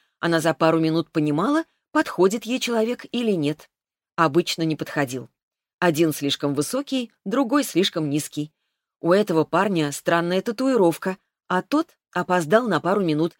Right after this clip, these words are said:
значит, безответственный. Этот вроде ничего, но та дурацкая старпёрская шутка с одноклассников в конце вечера испортила всё.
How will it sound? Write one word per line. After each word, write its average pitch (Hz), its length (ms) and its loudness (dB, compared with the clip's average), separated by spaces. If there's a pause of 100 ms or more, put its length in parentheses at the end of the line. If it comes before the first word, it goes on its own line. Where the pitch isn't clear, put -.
(220)
значит, 185 500 -4
безответственный. 147 920 -4 (340)
Этот 294 360 -2
вроде 226 340 0
ничего, 170 600 0 (340)
но 185 200 -4
та 208 180 0
дурацкая 170 540 0
старпёрская 165 720 -2
шутка 156 460 -4 (140)
с - 100 -10
одноклассников 165 1000 -2
в - 80 -16
конце 156 320 -2
вечера 139 440 -2 (280)
испортила 180 600 0
всё. 135 300 -6